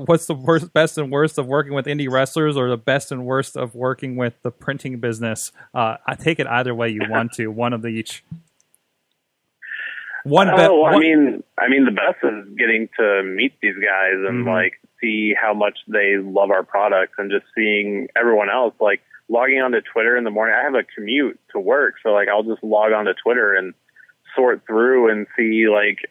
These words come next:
Speaker 2: every morning there's generally people, you know, talking about our products, how much they love 'em, or,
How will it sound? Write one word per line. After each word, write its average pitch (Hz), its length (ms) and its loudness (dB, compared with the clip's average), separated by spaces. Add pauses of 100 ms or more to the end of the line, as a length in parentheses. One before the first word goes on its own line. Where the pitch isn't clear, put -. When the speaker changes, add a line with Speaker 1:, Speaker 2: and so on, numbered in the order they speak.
(120)
Speaker 2:
every 123 200 0
morning 107 340 -2
there's 98 200 -6
generally 101 380 -4
people, 101 380 -4 (540)
you 95 80 -6
know, 92 180 -2 (140)
talking 110 240 -4
about 107 160 0
our 107 100 0
products, 104 520 0
how 107 80 -2
much 104 180 -2
they 101 80 0
love 101 220 2
'em, 101 320 -2
or, 95 260 0